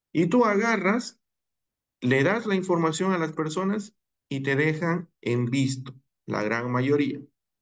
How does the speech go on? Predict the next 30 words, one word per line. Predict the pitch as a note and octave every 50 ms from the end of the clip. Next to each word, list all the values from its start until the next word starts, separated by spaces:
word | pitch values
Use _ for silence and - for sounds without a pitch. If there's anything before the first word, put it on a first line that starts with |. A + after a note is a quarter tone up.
| _ _ _ _ _ -
¿no? | A#2+ C#3 G3+ - - - _ _ _ _ _ _ _ _ _ _ _ _ _ _ _ -
Entonces, | F#3 F3+ F3 F#3 F3+ F#3
¿qué | - - A#3+ B3
es | A#3+ A3+
lo | G3+ G#3 G3+
que | G3+ G3 G3
pasa? | G3+ A3+ A3 F#3+ - - - - _ _ _ _
Aquí | - C#3 C3+ C3+ C3+ F#3 F#3
ya | F3 F3+ F#3+
nosotros | F#3+ E3+ D3 B2+ D#3+ E3+ E3+ E3+ F3+ F3+ E3+ D#3
empezamos | C#3+ B2 B2 C3 A2+ C#3 C#3+ D3+ D#3+ D#3 D3+ C#3
a | B2+
decir, | B2 B2 B2 B2+ D3+ E3 D#3 D3+ D#3 D#3 _ _ _ _ _ _ _
"Pucha, | - F3 G3 G3 G3 G3 G3 E3 D3
la | D3 D3
gente | C3+ D#3+ F3+ F3+ F3 F3 F3 F3
es, | F3 E3+ - - - - - - -
que | - C#3+
nos | C#3+ C#3 C3+
llega | C3+ E3 E3+ D#3 D#3 D3+
es | D3 D3+
pura | - D#3+ E3+ E3 D3+ D3+
pregu-, | C#3 C3 B2+ B2 A#2+ B2 - - -
gente | A#2 B2+ D#3+ E3 E3 D#3+
preguntona, | - C#3+ C3+ C3+ C#3 C#3+ C#3 C#3 F#3+ F#3 F#3+ F#3 F3+ F3 E3+ D#3+ D#3+ D3+
la | C#3 C3
gente | D3 D#3 D3+ D#3+
que | D3+ C#3+
nos | C3+ C3+ C3+ C3+
llega | D3+ D#3 D3+ D#3 C#3+ C#3 D3+ - -